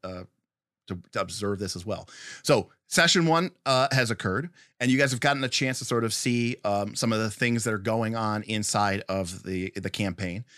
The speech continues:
And rather than start off the campaign with just a bunch of questions, um, do you guys have any, uh, questions or, um,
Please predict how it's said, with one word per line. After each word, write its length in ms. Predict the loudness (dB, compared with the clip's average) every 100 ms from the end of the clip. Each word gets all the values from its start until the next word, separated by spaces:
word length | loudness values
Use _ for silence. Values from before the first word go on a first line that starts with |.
| -20 -4
And 120 | 2
rather 220 | 4 4 4
than 160 | 2
start 400 | 0 2 4 4
off 360 | 4 2 2 -4
the 60 | -6
campaign 480 | -2 -2 -2 -2 -4
with 80 | -6
just 140 | -6
a 40 |
bunch 200 | -4 -6
of 40 | -2
questions, 540 | 0 0 -2 -6 -10 -16 -20 _ 2
um, 440 | 4 4 2 -2 _ _ _ -2
do 120 | 4
you 160 | 6 6
guys 420 | 4 4 0 -4
have 200 | -4 -4 0
any, 440 | 2 4 2 0 -6 _ _ -2
uh, 360 | 0 0 -2 -6 _ _ _ _ _ _ _
questions 800 | 4 4 4 2 2 2 0 0 -2
or, 720 | 0 2 2 2 0 -2 -6 _ _ -4
um, 500 | 0 0 -2 -6